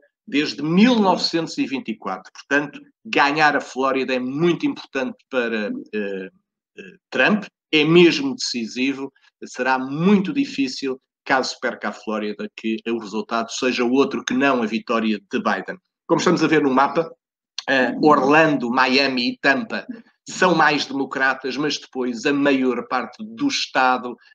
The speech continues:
eh, é, eh, republicano. A última vez que a Flórida votou mais democrata que toda a América foi já em mil novecentos e setenta e seis, o que significa que mesmo quando,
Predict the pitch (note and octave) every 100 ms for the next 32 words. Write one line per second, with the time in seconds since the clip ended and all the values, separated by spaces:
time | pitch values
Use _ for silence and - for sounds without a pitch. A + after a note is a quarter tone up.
0 | - A#2+ A#2 B2+ A#2+ A#2+ B2 _ - A2
1 | G#2 A2 C#3 - C3+ A2+ A2 - F#2 F#2
2 | - - C#3 E3 E3+ D#3 D#3+ - E3 D3
3 | D#3 D#3+ D3 C#3 C3 - _ - A2+ D3+
4 | - E3 C#3+ G#2+ _ - C3 E3 G3 E3+
5 | B2 D#3 D3 D#3 D3+ - C#3 - E3 -
6 | G#3 F#3 E3 D3 D3 D3+ D3 D#3 - E3
7 | D3 D3 D3+ D#3+ - - D#3 E3 E3 D3
8 | D#3 D3 C3 - B2 A2 - G2+ C#3+ -
9 | D3+ C#3+ - - C#3+ D3 E3+ F#3 - B2+
10 | - D3 C3 A2+ A#2